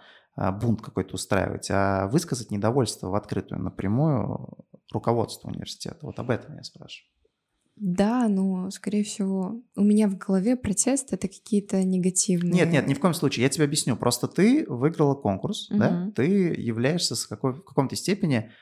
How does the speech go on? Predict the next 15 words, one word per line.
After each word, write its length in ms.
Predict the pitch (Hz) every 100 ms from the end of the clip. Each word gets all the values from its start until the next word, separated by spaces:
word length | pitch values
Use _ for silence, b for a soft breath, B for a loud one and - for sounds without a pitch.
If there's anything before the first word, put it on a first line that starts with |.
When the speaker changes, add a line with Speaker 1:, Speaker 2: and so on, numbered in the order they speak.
| B B
Speaker 1:
а, 220 | - 110
лидером. 480 | 110 139 - 104 90 - -
Speaker 2:
Да. 160 | 196 185 - _
Speaker 1:
Да? 180 | 117 202
То 140 | -
есть, 180 | 101 - - _
возможно, 340 | 113 110 202 156
лидером 300 | 147 147 131
мнения. 360 | 127 123 98 -
То 80 |
есть 140 | - -
ты 60 |
можешь 300 | 135 127 117
своё 220 | - 117 110
мнение 520 | 131 240 254 196